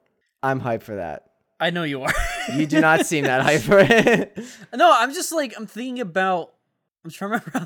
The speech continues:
Speaker 2: the last one ended. I just remember him being, being in the, in the, in the Chi Greenland and d-, doing all the floaty stuff.
Speaker 1: No, it's
Speaker 2: And he
Speaker 1: not
Speaker 2: went
Speaker 1: green
Speaker 2: yellow.
Speaker 1: anymore because remember it went yellow. Yeah, yeah, 'cause he,
Speaker 2: Yeah.
Speaker 1: like,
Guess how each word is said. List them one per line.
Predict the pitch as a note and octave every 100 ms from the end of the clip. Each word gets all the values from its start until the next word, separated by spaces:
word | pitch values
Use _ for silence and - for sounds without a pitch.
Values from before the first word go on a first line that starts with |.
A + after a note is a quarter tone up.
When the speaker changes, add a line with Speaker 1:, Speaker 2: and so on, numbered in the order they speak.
| C#4
Speaker 2:
the | -
last | - -
one | G3+ F3
ended. | D#3+ E3+ D#3 -
I | G3
just | F#3 A3+
remember | A3+ G#3 G#3 G3+
him | G3 F#3+
being, | G3+ F#3+ F#3 A3 A3+ -
being | F#3 F#3+
in | F#3+
the, | F3+ E3 D#3+
in | D#3+
the, | D#3+ D#3 D3 C#3 B2+ A2
in | D3+
the | D3 C#3+
Chi | - F3+ F3+ F3 D#3+ D#3 - _ _ _ D3
Greenland | C3+ C#3 D3+ E3+ E3 C#3+ B2+ A2+ G#2 G2 F#2+ _
and | C3 C3
d-, | C3+ C#3+
doing | D3 D3+
all | D3+
the | C#3
floaty | - C#3+ C#3+ C#3+ B2+
stuff. | - - G3+
Speaker 1:
No, |
it's | G#3+ B2+
Speaker 2:
And |
he | G3+
Speaker 1:
not | G#3+
Speaker 2:
went | D3+
Speaker 1:
green | G3
Speaker 2:
yellow. | A#3+
Speaker 1:
anymore | G3+ D#3+ C#3 C3+ C3
because | C#3+ D#3 D3
remember | D#3 D#3+
it | F3
went | E3 D3
yellow. | E3 F3 B2+
Yeah, | D#3+ E3 D3+
yeah, | B2+
'cause | C3+ C3
he, | C#3+
Speaker 2:
Yeah. | E3+ D#3+
Speaker 1:
like, | B2